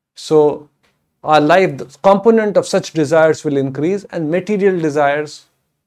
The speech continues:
will reduce if we advance in spiritual life. And that is what is recommended. Down, mouse.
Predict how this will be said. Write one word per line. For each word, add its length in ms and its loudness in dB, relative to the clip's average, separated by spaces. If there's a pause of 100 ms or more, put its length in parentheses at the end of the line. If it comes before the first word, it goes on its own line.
(220)
will 160 -4
reduce 460 0 (180)
if 200 -10
we 120 -2
advance 440 -6
in 100 -10
spiritual 560 -14
life. 200 -16 (520)
And 180 -8
that 180 -2
is 120 -4
what 320 -6 (360)
is 160 -16
recommended. 600 -12 (1200)
Down, 320 -14 (160)
mouse. 560 -18